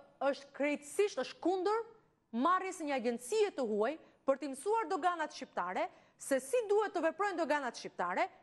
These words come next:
për diçka të cilën e kanë mësuar dhe janë trajnuar gjatë gjithë këtyre viteve me dhjetë milion euro nga fondet e Bashkimit Evropian.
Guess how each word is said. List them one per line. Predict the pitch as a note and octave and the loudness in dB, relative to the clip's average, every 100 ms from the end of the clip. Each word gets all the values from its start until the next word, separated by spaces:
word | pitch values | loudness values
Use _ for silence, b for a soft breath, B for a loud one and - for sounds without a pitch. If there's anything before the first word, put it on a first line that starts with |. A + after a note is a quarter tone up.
| - | -4
për | D#4+ | -2
diçka | E4+ - A4+ A4+ | -2 0 0 0
të | G#4+ | 0
cilën | G4+ G#4 G4 | 2 2 0
e | |
kanë | F#4+ F4 | 0 -2
mësuar | - F#4 F4 D4 | -2 2 2 2
dhe | D#4+ | -4
janë | D#4 | -4
trajnuar | E4 D#4 C#4+ C4+ | -2 -2 0 0
gjatë | A#3+ A#3 | 0 0
gjithë | F#4+ | 0
këtyre | E4 A#3+ | 0 -2
viteve | G3+ D4 F#4 | -2 -2 -2
me | D4 B3 | 0 0
dhjetë | F4+ A4 | 0 0
milion | F4 D#4+ D4 | 0 0 0
euro | E4 | 0
nga | D4+ C4+ | 0 -2
fondet | C4+ C4+ | -4 -4
e | B3 | -4
Bashkimit | A3 - G#3 F#3 | -6 -8 -14 -14
Evropian. | D#3+ - - | -14 -16 -20